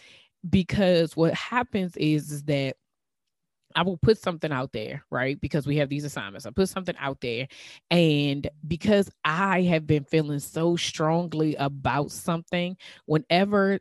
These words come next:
somebody comes up against it and says, "Okay, that's good, but what,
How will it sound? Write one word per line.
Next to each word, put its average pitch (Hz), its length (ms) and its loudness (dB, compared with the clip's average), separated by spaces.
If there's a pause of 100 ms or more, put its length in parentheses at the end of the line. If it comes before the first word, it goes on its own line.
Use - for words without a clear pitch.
somebody 160 600 -2
comes 165 340 -4
up 156 160 -2
against 147 400 -4
it 151 120 -2
and 147 140 -6
says, 135 480 -2 (360)
"Okay, 160 240 2
that's 165 280 4
good, 147 360 0
but 123 240 -2 (420)
what, 160 420 6